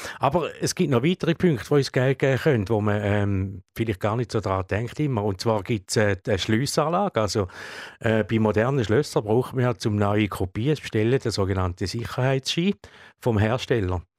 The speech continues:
Und da hat's einen Code drauf und nur wenn man den Sicherheitsschein mit dem Code hat, kann man Schlüssel nachbestellen.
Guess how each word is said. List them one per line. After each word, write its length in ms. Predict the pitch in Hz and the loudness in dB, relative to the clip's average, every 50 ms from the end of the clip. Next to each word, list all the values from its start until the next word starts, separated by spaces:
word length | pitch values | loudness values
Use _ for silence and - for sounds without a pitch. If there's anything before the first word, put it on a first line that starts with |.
| - - - - - - - | -20 -20 -20 -20 -20 -6 -2
Und 180 | 110 104 98 - | -2 -2 0 2
da 100 | - 117 | 2 2
hat's 180 | 127 - - | 2 0 -2
einen 100 | 113 98 | -4 -4
Code 320 | - - 107 107 139 147 - | 0 0 2 2 2 0 0
drauf 320 | - 139 165 165 - - | 0 0 0 0 0 -2
und 100 | 131 117 | 0 0
nur 280 | 107 107 123 151 160 139 | 2 2 2 2 2 2
wenn 100 | 131 113 | 2 2
man 80 | 110 | 2
den 140 | 98 101 92 | 2 0 0
Sicherheitsschein 640 | - - 92 - - - 127 135 127 - - 180 180 | 0 -2 -4 -4 -2 -2 -2 -2 -2 0 -2 0 0
mit 160 | 156 - - | 0 -2 -4
dem 100 | 107 92 | -6 -4
Code 380 | - - 104 120 143 - - 110 | -2 0 2 2 2 2 2 0
hat, 100 | 123 - | 0 -2
kann 240 | - - - 139 147 | -4 -2 -2 0 0
man 80 | 147 | 0
Schlüssel 400 | 131 - 190 180 - - - 123 | 2 4 4 4 4 2 0 0
nachbestellen. 720 | 101 104 98 92 92 95 - - 98 92 90 87 90 90 | 2 2 2 0 0 -2 -4 -4 -2 -2 -2 -2 -2 -4